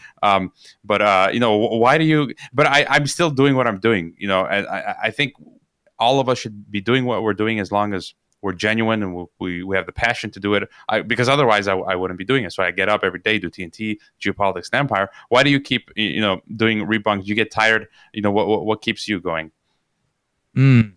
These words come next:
Speaker 2: no, I, I, you know, I, this is a p-, hobby for me. You know, I don't make any money doing this. Like, I have a couple people that donate regularly, but it's not, this is not, like, about money for me, you know?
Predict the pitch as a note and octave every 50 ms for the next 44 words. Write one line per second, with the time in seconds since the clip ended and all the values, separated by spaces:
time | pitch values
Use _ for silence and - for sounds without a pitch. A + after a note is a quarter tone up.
0 | _ - - G#2+ A#2 B2+ C3 C3 A#2 G2 G2+ A2 B2 B2 - A#2+ C3 C3 A#2 -
1 | F#2+ A2 A2 A2+ G#2 G#2 A#2 A#2 A2+ C3 A#2+ C3+ B2+ A#2+ A#2 G2+ - - - -
2 | B2 C3 B2 B2 A#2 G#2+ - A2+ G#2+ B2 A#2 G2 E2+ G2 G2+ G2 F#2+ F#2+ G#2 G2+
3 | G#2 G2 G2 F2+ F2 E2 F2 F2+ E2+ D#2 D#2+ E2 E2+ E2 E2+ E2+ E2+ E2 E2 E2+
4 | F2 - - G2+ A#2 A#2 A2+ G#2 - A2+ G#2 G2+ F2 G#2 F#2+ F2+ F#2 F2+ F2 E2
5 | F#2+ F#2 F#2 F2+ F2 E2+ F2+ F2+ F2+ F2+ F2 F2 F2+ F2+ F#2+ F#2 - A#2 G#2+ G2
6 | - A2+ G2+ G2+ F#2+ G2 G#2+ G2+ G2+ C#2+ F2 F#2 F#2 F#2 F2+ F#2+ F#2+ D#2+ F2 F#2+
7 | F#2+ F#2 E2+ D#2+ - E2+ E2 D#2+ D#2 D2+ D#2 E2+ F2 E2+ E2+